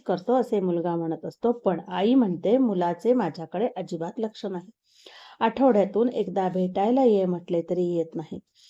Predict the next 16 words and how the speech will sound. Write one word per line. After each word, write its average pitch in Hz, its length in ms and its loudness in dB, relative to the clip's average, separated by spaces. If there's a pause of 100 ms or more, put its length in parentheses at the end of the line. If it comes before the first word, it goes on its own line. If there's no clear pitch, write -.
(220)
येथे 320 180 4
मुलाची 269 480 4
भक्ती 247 420 -2
आईपर्यंत 202 600 0
पोहोचत 226 560 -6
नाही. 165 200 -12 (500)
आईला 185 300 2
पैसे 190 340 0
पाठविले 285 460 2
की 302 180 -2
संपले, 254 480 0 (420)
असे 302 240 4
मुलाला 170 440 2
वाटते. 160 380 -12 (1500)
आपल्या 190 420 2
मनात 175 280 0